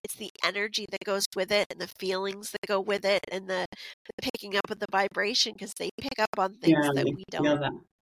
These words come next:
Speaker 1: right?
Speaker 2: Yeah. That's so interesting. My last dog, um, I dressed her up for Halloween. It was the first time I'd ever dressed a dog up for Halloween, and I got her this little bee costume.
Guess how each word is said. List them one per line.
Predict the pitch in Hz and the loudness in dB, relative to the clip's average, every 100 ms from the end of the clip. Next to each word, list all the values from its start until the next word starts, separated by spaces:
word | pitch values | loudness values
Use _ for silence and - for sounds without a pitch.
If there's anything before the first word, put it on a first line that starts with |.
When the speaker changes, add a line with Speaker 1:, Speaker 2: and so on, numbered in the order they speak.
| - | -14
Speaker 1:
right? | 147 196 - _ - - | -10 -10 -12 _ -20 -8
Speaker 2:
Yeah. | 151 151 151 139 131 - _ _ _ _ _ _ _ _ | -2 4 6 4 2 -6 _ _ _ _ _ _ _ _
That's | 151 160 | 2 4
so | |
interesting. | 151 151 156 147 | 2 2 2 4
My | 147 143 143 - - _ _ _ _ - | 6 6 4 2 -6 _ _ _ _ 2
last | 139 135 - 143 | 4 4 2 0
dog, | 135 131 135 131 - - | 2 2 2 0 -4 2
um, | 135 123 135 135 - _ | 4 4 2 -2 -4 _
I | 143 | -2
dressed | 139 143 - | 2 2 4
her | 143 | 2
up | 131 | 2
for | 143 | -2
Halloween. | 139 139 139 139 139 147 165 165 | 2 4 6 4 6 8 6 6
It | 165 | 4
was | 151 | 2
the | 143 | 2
first | 143 - | 2 4
time | 139 | 2
I'd | 135 | 4
ever | 127 131 | 2 4
dressed | 135 135 139 | 2 2 -2
a | |
dog | 127 123 127 | 2 2 4
up | 127 - | 0 -2
for | 147 | 2
Halloween, | 135 135 139 135 | 4 6 6 6
and | 127 | 6
I | |
got | 131 139 | 6 4
her | 139 | 4
this | 143 - | 0 -4
little | 143 - _ | -4 -6 _
bee | 151 156 | -2 0
costume. | 170 160 196 - 185 190 196 214 | 4 4 4 2 8 8 8 2